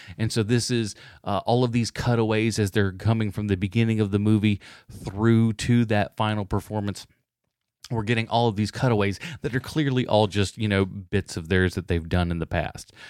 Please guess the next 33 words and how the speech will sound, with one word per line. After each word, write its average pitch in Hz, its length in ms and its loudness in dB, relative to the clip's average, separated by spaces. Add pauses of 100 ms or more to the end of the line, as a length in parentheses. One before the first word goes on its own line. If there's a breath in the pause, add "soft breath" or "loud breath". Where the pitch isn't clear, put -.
(240 loud breath)
Uh, 92 320 -2
some 143 320 0
of 131 180 0
them 131 200 0
work, 131 240 -2
some 147 240 0
of 135 100 2
them 117 160 0
are 104 120 -2
quite 95 260 0
strange 104 400 -2
and 85 180 -2
odd. 123 380 -2 (460 loud breath)
Um, 107 480 0 (1800)
but 110 120 -18
there 110 120 -8
are 123 100 -2
times 202 420 -2
when 143 120 2
you're 104 160 -2
scratching - 500 -4
your 98 100 0
head 127 280 -2
going, 90 400 0 (1040)
"Man, 131 560 -2
what 127 200 -10
the, - 120 -18
what - 180 -4
the 208 120 4
hell 175 260 2
is 156 120 4
going 113 320 0
on?" 101 240 0